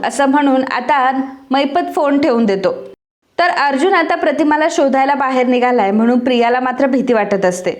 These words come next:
तर इकडे अर्जुन आणि चैतन्य दोघंही आता प्रतिमाला शोधत असतात. अर्जुन आता अगदी अस्वस्थ झालेला असतो, त्याच वेळी त्याला प्रतिमा समोर दिसते. प्रतिमा त्याच्या समोरच उभी असते आणि त्या गर्दीमध्ये असते. अर्जुनने प्रतिमाला बघितलेलं असतं, अर्जुनला आनंद होतो. तो पटकन चैतन्याला बोलवतो आणि म्हणतो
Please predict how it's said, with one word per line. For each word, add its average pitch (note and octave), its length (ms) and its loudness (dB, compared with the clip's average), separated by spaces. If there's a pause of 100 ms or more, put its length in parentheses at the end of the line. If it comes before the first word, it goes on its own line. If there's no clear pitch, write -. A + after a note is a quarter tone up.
(800)
तर E4+ 100 2
इकडे F4+ 280 2
अर्जुन D4 540 0
आणि C#4 200 -2
चैतन्य C4+ 560 0
दोघंही B3 480 0
आता C4 220 0
प्रतिमाला B3 560 0
शोधत A3+ 360 0
असतात. G#3+ 340 0 (380)
अर्जुन A#3 360 0
आता B3 360 0
अगदी A#3+ 460 0
अस्वस्थ B3 460 0
झालेला B3 440 2
असतो, A3+ 320 -2
त्याच D4 360 -2
वेळी D4 240 2
त्याला D4 240 0
प्रतिमा C4+ 460 2
समोर A#3+ 340 0
दिसते. G3+ 360 0
प्रतिमा D#4+ 720 0
त्याच्या E4+ 320 0
समोरच D#4+ 500 2
उभी C#4 240 2
असते A#3+ 340 0
आणि A#3+ 280 -4
त्या D4 160 0
गर्दीमध्ये B3 580 2
असते. - 640 -4
अर्जुनने A#3+ 440 0
प्रतिमाला B3 500 0
बघितलेलं A#3+ 520 0
असतं, A#3 300 0
अर्जुनला C4 380 2
आनंद C4+ 380 2
होतो. B3+ 320 2
तो D4 60 0
पटकन D4 420 -2
चैतन्याला C4+ 580 0
बोलवतो A#3+ 420 2
आणि C4 140 2
म्हणतो C#4 260 2